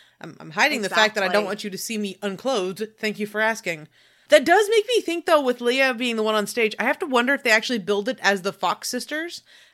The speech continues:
Speaker 1: and at the
Speaker 2: Mm-hmm.
Speaker 1: last minute, Kate got stage fright, and so technically they weren't lying if Leia went on the stage with Maggie.
Speaker 2: Yeah, no, it, it could be very well. I could see that. I mean, I can't imagine being that age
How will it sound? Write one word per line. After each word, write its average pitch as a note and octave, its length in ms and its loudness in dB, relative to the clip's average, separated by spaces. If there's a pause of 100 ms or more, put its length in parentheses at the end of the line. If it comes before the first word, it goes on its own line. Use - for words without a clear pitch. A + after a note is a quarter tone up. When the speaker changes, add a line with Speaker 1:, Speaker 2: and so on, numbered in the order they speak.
(140)
Speaker 1:
and A3 300 6
at G#3+ 80 -4
the A3+ 60 -4
Speaker 2:
Mm-hmm. G#3 80 2
Speaker 1:
last A3+ 260 4
minute, A3 380 0
Kate G#3+ 240 0
got G3+ 200 -2
stage G3 320 -2
fright, E3+ 320 0
and F3+ 140 -12
so G3 140 -4
technically G#3+ 500 -2
they F#3+ 140 0
weren't F3+ 280 -6
lying F3+ 440 -2
if D#3+ 160 -8
Leia E3+ 240 -4
went D#3+ 100 -8
on D3+ 80 -14
the D3+ 60 -16
stage E3 320 -10
with D#3 280 -10
Maggie. D3+ 440 -12 (800)
Speaker 2:
Yeah, C#4 260 2 (220)
no, D#4 220 4
it, G#3+ 300 -4
it G#3+ 320 -10
could A3+ 120 -14
be A#3 100 -8
very G#3 320 -6
well. A3 220 0
I A3 140 -4
could G4+ 200 -8
see D4 320 -8
that. C4+ 180 2
I A#3+ 60 -6
mean, B3+ 240 -4
I C4+ 140 -4
can't G#4 260 -8
imagine A3 720 -6 (420)
being A3 300 -6
that F#3 240 -4
age F3+ 440 -12